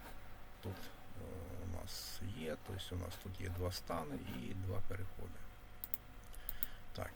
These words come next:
і далі у нас іде події і стражові умови. Давайте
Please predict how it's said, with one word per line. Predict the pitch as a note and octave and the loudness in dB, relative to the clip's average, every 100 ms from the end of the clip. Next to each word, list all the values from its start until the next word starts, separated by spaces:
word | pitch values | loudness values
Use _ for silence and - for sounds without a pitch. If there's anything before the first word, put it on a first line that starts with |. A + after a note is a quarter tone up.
| - | -4
і | |
далі | G#2+ D3+ C#3+ C3 | -2 0 2 2
у | A#2+ | 2
нас | A#2 A2+ A2 - - - A2 | 0 -2 -2 -2 -4 -2 -4
іде | G#2 G#2+ A2 G#2 - - - - - - - - - | -2 -2 0 -2 -2 -6 -6 -6 -6 -6 -6 -4 2
події | G2 G2 A#2+ A#2 - | 4 6 4 4 2
і | G2+ | 2
стражові | F#2 - F#2+ F#2 G2 F#2 | 0 0 0 2 4 6
умови. | F#2+ E2+ E2+ F2+ - - - - - - - - - - - - - - | 6 4 2 -2 -4 -6 -10 -10 -12 -10 -10 -8 -6 -6 -8 -8 -8 0
Давайте | F2 F2+ F#2 - F#2 | 2 4 2 0 -2